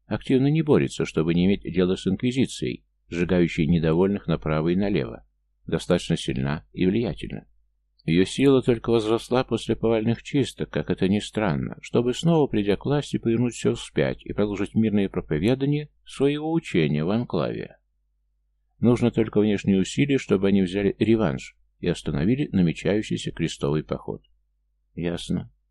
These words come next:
Адам был разочарован и не скрывал этого, как и Олег. Они рассчитывали на большее, если можно так сказать. Их желанной целью был Краснов.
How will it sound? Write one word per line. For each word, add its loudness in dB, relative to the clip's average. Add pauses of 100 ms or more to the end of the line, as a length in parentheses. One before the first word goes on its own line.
(840)
Адам 4
был 2
разочарован 2
и 0
не 4
скрывал 0
этого, 0
как -8
и -2
Олег. -2 (480)
Они 4
рассчитывали 0
на 2
большее, -2
если -4
можно 0
так -4
сказать. -6 (220)
Их 0
желанной 4
целью -2
был -2
Краснов. -6